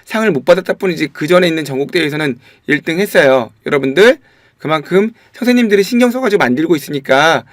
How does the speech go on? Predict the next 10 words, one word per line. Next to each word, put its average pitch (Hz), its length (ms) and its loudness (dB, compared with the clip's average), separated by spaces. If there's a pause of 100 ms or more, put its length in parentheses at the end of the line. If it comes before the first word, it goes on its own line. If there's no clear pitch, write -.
(220)
제발 135 300 2
공부해 135 300 -2
주시고 170 480 2 (220)
이 180 120 -2
세 233 160 2
명의 247 260 4
친구는 240 560 2 (300)
문제은행에 180 720 4
있는 143 200 -2
거 156 360 4